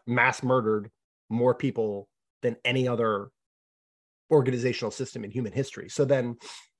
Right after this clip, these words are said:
that's why I mistrust her. And this is why I generally mistrust this whole rest thing. That I'm like, "What is this about?" Like, to me, it's,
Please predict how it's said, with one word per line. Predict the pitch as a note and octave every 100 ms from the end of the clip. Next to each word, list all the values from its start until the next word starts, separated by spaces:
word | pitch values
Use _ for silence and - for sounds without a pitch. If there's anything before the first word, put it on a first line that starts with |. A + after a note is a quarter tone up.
| _ _ _ _ _ _ -
that's | E3+ -
why | D3 A#2+
I |
mistrust | A#2+ A#2 - A#2 -
her. | - A2+ G#2+ G#2+ -
And | D#3
this | F#3+
is | F#3+
why | E3 C3
I |
generally | B2+ C#3 A#2+
mistrust | A#2 A#2 - C3 -
this | -
whole | - A#2+ A2
rest | C3 - -
thing. | F#2 D#2+ - _ _ -
That |
I'm | B2
like, | A#2 -
"What | E3+
is | G3+
this | F#3+ D#3+
about?" | A2 D3+ C#3 - _ _ _ _
Like, | C3+ C3
to | E3+
me, | A#3+
it's, | F3+ -